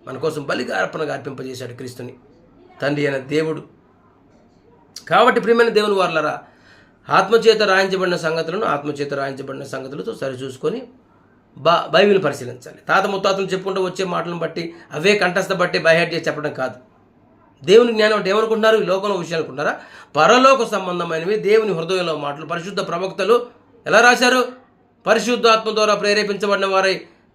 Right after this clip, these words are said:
ఆ, దేవుని మూలముగా పలికిన మాటలు ఇవి. ఎవడో ఆలోచించుకుంటూ రాసిన మాటలు కాదు ఇవి. పరిశుద్ధ లేఖనాలంటే ప్రపంచంలో ఉన్న అందరిని కూడా పరలోకానికి నడిపేటువంటి చట్టం బైబిల్ అండి.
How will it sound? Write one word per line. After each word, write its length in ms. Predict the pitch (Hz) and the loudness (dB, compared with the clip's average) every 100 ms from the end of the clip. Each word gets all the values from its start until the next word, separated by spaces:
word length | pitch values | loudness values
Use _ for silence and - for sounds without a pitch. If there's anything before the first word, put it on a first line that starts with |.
| - | -2
ఆ, 220 | 165 269 - - _ _ 120 | 2 2 0 -14 _ _ -4
దేవుని 460 | 170 233 254 247 | 6 6 6 2
మూలముగా 460 | 214 185 185 175 160 | 0 0 -2 -2 -4
పలికిన 400 | 139 143 151 143 | -4 -10 -8 -8
మాటలు 340 | 127 143 147 | -8 -12 -12
ఇవి. 160 | 131 127 _ _ _ - | -16 -20 _ _ _ -10
ఎవడో 200 | 151 165 | -6 -2
ఆలోచించుకుంటూ 600 | 143 196 202 180 180 165 | 0 0 -2 -8 -10 -6
రాసిన 220 | 165 151 | -6 -4
మాటలు 320 | 131 139 151 | -8 -8 -10
కాదు 200 | 147 139 | -12 -14
ఇవి. 140 | 139 - _ _ _ _ _ - | -14 -20 _ _ _ _ _ -16
పరిశుద్ధ 280 | 127 143 135 | -12 -10 -8
లేఖనాలంటే 720 | 131 139 143 127 127 120 - _ - - | -8 -8 -8 -10 -14 -16 -20 _ -20 -6
ప్రపంచంలో 520 | 165 185 214 214 202 | -2 0 4 4 4
ఉన్న 180 | 190 185 | 2 2
అందరిని 440 | 165 190 220 214 202 | 2 2 2 2 2
కూడా 440 | 190 185 147 - - _ _ _ 131 | 2 4 2 0 -14 _ _ _ -8
పరలోకానికి 720 | 147 180 202 202 175 160 151 | -2 2 2 0 -2 -2 -4
నడిపేటువంటి 640 | 147 143 143 139 135 123 | -6 -4 -6 -6 -12 -14
చట్టం 600 | 123 - 180 190 214 185 | -16 -4 -2 0 0 0
బైబిల్ 280 | 151 139 135 | -2 -4 -8
అండి. 240 | 117 - | -12 -16